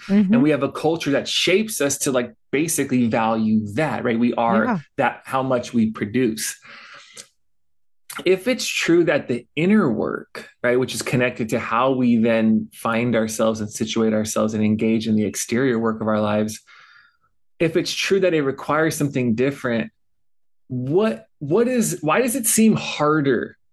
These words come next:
Speaker 1: <laughs>
Speaker 2: for people to do the interior journey? Not for everybody, but it seems like it can be. Like, that comes later,
Speaker 1: Mm,
Speaker 2: right?
Speaker 1: yeah.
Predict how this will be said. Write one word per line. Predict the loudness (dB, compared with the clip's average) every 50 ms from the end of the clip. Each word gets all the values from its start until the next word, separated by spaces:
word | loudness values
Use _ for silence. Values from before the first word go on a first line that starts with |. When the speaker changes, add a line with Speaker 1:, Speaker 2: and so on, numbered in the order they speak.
| _ _ _ _ _
Speaker 1:
<laughs> | 0 2 2 2 0 -4 -4 -2
Speaker 2:
for | -2 -2 -2 -2
people | 0 0 0 0 2 0 0 0
to | 2 0 0
do | 2 4 4 4
the | 4 2 0 0
interior | 0 0 0 -2 -4 -6 -4 -2 0 0 2 4 2 4 4 4 2 2
journey? | 2 0 0 0 2
Not | 2 2 0 0
for | 0 0 0
everybody, | 2 2 2 2 2 2 2 2 2 0 -2 -2 -6 _ _ _ _ _ _
but | 0 2 2
it | 2 0 0
seems | 0 0 2 2 2 4 4 4 4 4
like | 2 -2 -2 -4
it | -10 -10
can | -12 -14 -6 -2 0 0 2 2
be. | 2 2
Like, | 2 2
that | 0 -2 -2 -2
comes | -2 0 0 2 2
later, | 2 2 2 2 0 0 -2 -2 -2
Speaker 1:
Mm, | -2 -2 -4 -4 -6 _ _ _ _ _ _
Speaker 2:
right? | 0 2 2
Speaker 1:
yeah. | 2 0 -2 -4